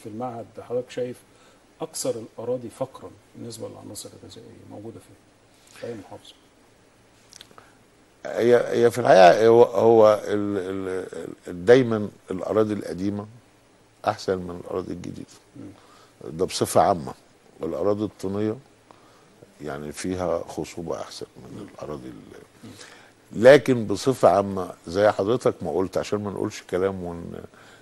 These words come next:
Speaker 2: إن الطمي وما إلى ذلك من كده، فإحنا عن-، ما عندناش أرض خصبة
Speaker 1: مم.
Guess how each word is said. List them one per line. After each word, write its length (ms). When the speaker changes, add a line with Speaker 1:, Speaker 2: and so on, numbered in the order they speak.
Speaker 2:
إن 260
الطمي 800
وما 420
إلى 120
ذلك 420
من 140
كده، 200
فإحنا 420
عن-، 360
ما 80
عندناش 720
أرض 240
خصبة 380
Speaker 1:
مم. 160